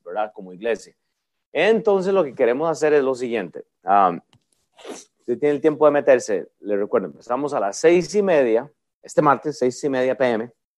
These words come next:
y lo que queremos es que usted, entonces, eh, busque cuando se haga el anuncio arriba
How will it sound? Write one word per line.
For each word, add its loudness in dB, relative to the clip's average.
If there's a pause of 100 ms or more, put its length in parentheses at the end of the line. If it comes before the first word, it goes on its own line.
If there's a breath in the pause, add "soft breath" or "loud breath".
(420)
y -6
lo -4
que -6
queremos -2
es -10
que -12
usted, 0
entonces, -4 (560)
eh, 4
busque 0
cuando -2
se -4
haga 4
el 2
anuncio -2
arriba 0